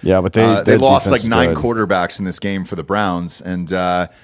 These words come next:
Speaker 2: uh, Myles Garrett, watching him play on Sundays, man, is really fucking fun.
Speaker 1: This
Speaker 2: And
Speaker 1: is
Speaker 2: then
Speaker 1: the best
Speaker 2: obviously
Speaker 1: he's ever played.
Speaker 2: Yeah,
Speaker 1: He
Speaker 2: I
Speaker 1: looks fucking great.
Speaker 2: He might win Defensive Player of the Year,
Speaker 1: Yeah.
Speaker 2: to be honest with you. But, uh,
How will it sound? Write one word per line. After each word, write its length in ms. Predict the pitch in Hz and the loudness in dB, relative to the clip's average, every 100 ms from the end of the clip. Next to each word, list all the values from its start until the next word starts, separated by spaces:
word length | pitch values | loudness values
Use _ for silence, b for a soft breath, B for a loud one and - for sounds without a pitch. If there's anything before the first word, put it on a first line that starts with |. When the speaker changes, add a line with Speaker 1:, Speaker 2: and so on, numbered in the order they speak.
| b b b _ _ _ - | b b b _ _ _ -10
Speaker 2:
uh, 160 | 98 98 | -8 -4
Myles 400 | 110 156 175 104 | 0 0 0 0
Garrett, 340 | 113 123 135 | 2 2 2
watching 340 | 110 123 - 113 | 0 0 -4 -4
him 200 | 117 117 | -4 -2
play 240 | 123 127 | 0 0
on 140 | 123 113 | -2 -4
Sundays, 480 | 127 127 131 123 | -4 -2 -2 -2
man, 200 | 127 127 | -4 -2
is 120 | 107 87 | -4 -2
really 400 | 101 123 127 123 | 0 0 0 0
fucking 360 | 127 123 110 | 0 0 -2
fun. 240 | - 113 117 | -2 0 4
Speaker 1:
This 140 | 208 226 | 4 4
Speaker 2:
And 80 | 147 | 4
Speaker 1:
is 40 | |
Speaker 2:
then 20 | |
Speaker 1:
the 80 | 147 | 4
best 160 | 131 127 | 6 4
Speaker 2:
obviously 200 | 147 131 | 4 4
Speaker 1:
he's 120 | 135 | 4
ever 200 | 113 92 | 4 0
played. 420 | 76 101 98 80 85 | -2 0 0 -2 -2
Speaker 2:
Yeah, 420 | 101 95 87 85 - | 0 0 0 2 4
Speaker 1:
He 60 | |
Speaker 2:
I 40 | 160 | 4
Speaker 1:
looks 180 | 110 | 2
fucking 360 | - 104 78 69 | 0 -2 -2 -4
great. 160 | 71 107 | 0 2
Speaker 2:
He 60 | |
might 160 | 175 180 | 2 2
win 280 | 143 120 87 | 0 -2 -6
Defensive 420 | 113 131 113 - | -6 -4 -4 -6
Player 240 | - 107 85 | -2 0 0
of 60 | |
the 80 | 82 | 0
Year, 140 | 98 | 2
Speaker 1:
Yeah. 40 | 87 | 2
Speaker 2:
to 80 | 82 | 0
be 100 | 95 | -2
honest 280 | 98 95 | -2 -4
with 80 | 92 | -6
you. 60 | 82 | -6
But, 260 | 87 - 98 | -6 -4 0
uh, 280 | 92 90 | 0 0